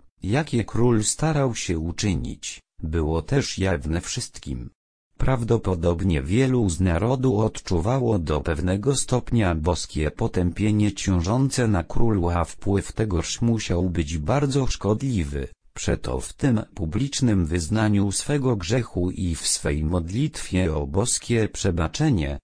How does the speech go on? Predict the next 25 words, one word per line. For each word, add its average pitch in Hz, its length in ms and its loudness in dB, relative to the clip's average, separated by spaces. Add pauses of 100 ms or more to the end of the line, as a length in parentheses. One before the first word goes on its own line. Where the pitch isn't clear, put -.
(160)
król 113 380 2
starał 143 520 0
się 98 180 -2
naprawić, 85 880 -2 (220)
na 92 200 4
ile 92 360 0
mógł, 117 500 0
nie 90 200 2
tylko 120 440 0
szkodę, 92 460 -2
jaką 76 480 -2
wyrządził 127 760 2
swojemu 80 600 0
własnemu 85 760 0
sumieniu 117 760 2 (140)
i 98 200 0
która 87 400 0
była 120 360 0
jakoby 80 600 0
ciemną 135 560 2
chmurą 71 640 0
pomiędzy 85 520 2
nim 98 360 4
a 76 100 0
Bogiem, 78 640 -2